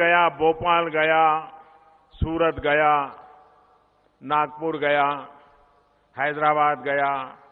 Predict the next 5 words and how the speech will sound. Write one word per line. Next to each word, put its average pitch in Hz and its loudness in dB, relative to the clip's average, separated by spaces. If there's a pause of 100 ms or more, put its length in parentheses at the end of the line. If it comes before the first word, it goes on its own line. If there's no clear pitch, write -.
(220)
चेन्नई 151 -6
गया 143 -2 (1400)
और 320 10 (120)
अचानक, 302 8 (1400)
अचानक 330 6